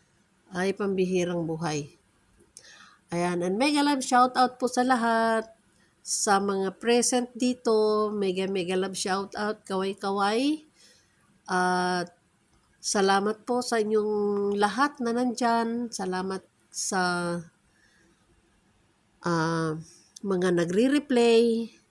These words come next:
And salamat, basta't salamat po sa lahat-lahat, ha. Um, ano pa nga po bang sasabihin ko? Basta't salamat po sa inyong lahat. Ah, ayan.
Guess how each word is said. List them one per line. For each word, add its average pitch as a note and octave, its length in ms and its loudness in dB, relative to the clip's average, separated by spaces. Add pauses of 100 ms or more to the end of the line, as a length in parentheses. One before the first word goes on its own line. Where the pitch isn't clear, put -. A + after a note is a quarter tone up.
(840)
And F#3 640 -2
salamat, F3+ 640 -2
basta't G3+ 400 -2
salamat F3 480 -2
po - 160 -10
sa E3+ 160 -6
lahat-lahat, E3 580 -8 (140)
ha. G3+ 100 -12 (1700)
Um, E3 520 -6 (1160)
ano F#3+ 240 -10
pa F#3 160 -4
nga F3+ 240 -4
po F3+ 160 -8
bang F3 160 -2
sasabihin F3+ 720 -6
ko? F3+ 240 -10 (320)
Basta't F#3+ 320 -6
salamat F3+ 560 -6
po G3 80 -8
sa F#3+ 160 -4
inyong F3+ 240 -2
lahat. F3 320 -4 (1600)
Ah, A#3+ 640 0 (400)
ayan. F#3 400 -2